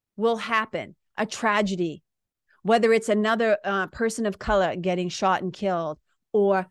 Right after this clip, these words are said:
something terribly violent, mass shootings, rape,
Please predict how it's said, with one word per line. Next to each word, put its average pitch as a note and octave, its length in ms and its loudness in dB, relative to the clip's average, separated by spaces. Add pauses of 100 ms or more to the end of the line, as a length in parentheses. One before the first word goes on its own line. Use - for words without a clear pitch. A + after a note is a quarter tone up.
(220)
something C4 480 2 (140)
terribly A#3+ 500 2
violent, G3 720 0
mass C4+ 380 0
shootings, A#3+ 880 -2 (320)
rape, A#3+ 600 2